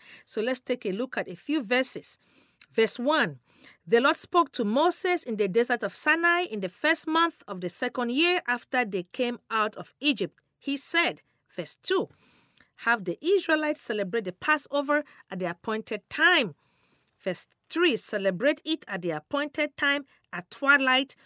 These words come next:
on the fourteenth day of this month, in accordance with all the rules and regulations." Again, reiterating the importance of celebrating the Passover. We had gone over the Passover over and over. But just to refresh your memory,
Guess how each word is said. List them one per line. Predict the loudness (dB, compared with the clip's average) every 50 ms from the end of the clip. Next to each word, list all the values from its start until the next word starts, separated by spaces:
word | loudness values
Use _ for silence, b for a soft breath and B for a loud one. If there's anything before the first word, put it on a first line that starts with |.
| b b
on | -10 -8 -6
the | -6 -6
fourteenth | -8 -8 -10 -10 -10 -8 -6 -6 -8 -8 -6
day | -2 0 2 2 2 0 -4 -8
of | -10 -10 -6
this | -4 -4 -4 -2
month, | -2 -2 -2 -4 -6 -10 b b b b b
in | -8 -6 -6
accordance | -6 -6 -6 -2 0 0 2 2 0 0 -2
with | -4 -8 -10 -8 -4
all | -2 0 0 0 0
the | -2 -2 -2 -2
rules | -2 -4 -4 -4 -4 -4 -4
and | -2
regulations." | -2 -2 -2 0 0 0 0 0 0 -2 -6 -8 -10 -12 B B B B B B
Again, | -4 -2 -2 0 0
reiterating | 0 0 -2 -2 -2 -2 0 0 2 2 4 2 2 2 0 -2 -4
the | -4 -6 -6 -8
importance | -12 -12 -8 _ -6 -6 -6 -8 -8 -8
of | -8 -6
celebrating | -6 -6 -4 -4 -4 0 2 2 0 0 -4 -8
the | -8 -8
Passover. | _ 0 0 0 0 -2 -2 -4 -4 -2 -2 -4 -6 -6 b b b b b b b b b
We | -8 -4 -4
had | -4 -4 -2
gone | 0 0 0
over | 0 -2 -2 -4
the | -4 -6
Passover | -8 -6 -6 -6 -4 -6 -8 -8 -6 -6 -6 -6 -8 _ _ _ _ _ _ _
over | 4 6 6 6 4 0
and | -4 -4 -8 -8 -6 _
over. | 2 4 4 4 4 0 0 0 B B B B B B B B B _ _ _ _ _ _ _ _ _ -20 -14
But | -4 -2 -2 0
just | 0 0 0 -2 -2 -6
to | -8
refresh | -8 -8 -8 -8 -6 -4 -4 -4 -4
your | -4 -4
memory, | -2 -2 0 0 2 2 2 2 2 0 -2